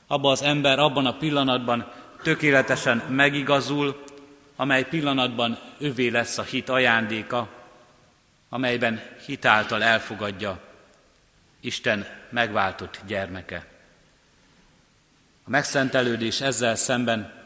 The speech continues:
egy befejezetlen munkája az Isten lelkének. Csak akkor lesz tökéletes, amikor a mennybe érünk, amikor az Isten országának leszünk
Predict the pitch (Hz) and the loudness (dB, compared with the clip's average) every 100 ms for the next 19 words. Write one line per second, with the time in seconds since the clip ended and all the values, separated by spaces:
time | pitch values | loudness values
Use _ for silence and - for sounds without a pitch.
0 | - - - - - - _ 127 131 143 | -20 -20 -20 -20 -20 -20 _ -2 2 2
1 | 139 120 110 113 110 107 120 117 127 104 | 2 2 0 -2 -2 0 -2 -2 0 0
2 | 104 95 - - 104 110 - 110 107 104 | 0 -6 -10 -14 -10 -8 -4 -2 0 -2
3 | 92 98 92 87 - - - - _ - | -4 -10 -10 -12 -18 -20 -20 -20 _ -20
4 | - - - 143 160 151 - 135 117 - | -20 -20 -2 2 4 4 4 2 2 2
5 | 160 151 156 131 127 120 110 - - - | -4 0 2 2 2 -2 -2 -4 -6 -20
6 | - - _ _ _ _ _ - 120 123 | -20 -20 _ _ _ _ _ -6 -4 -2
7 | 127 120 117 - - - - - - 110 | 0 0 0 -6 -18 -20 -20 -20 -14 -4
8 | 123 120 107 104 123 120 117 110 - - | -2 -2 -4 -2 0 0 -2 -6 -12 -20
9 | - - _ _ _ _ _ _ 131 135 | -20 -20 _ _ _ _ _ _ -6 -4
10 | 131 123 117 - - - - 123 113 123 | -2 0 0 0 -4 -6 -2 -2 0 0
11 | - 123 110 104 101 95 113 98 - 92 | 2 4 4 2 -2 -4 -4 -2 -2 -6
12 | 82 - | -12 -16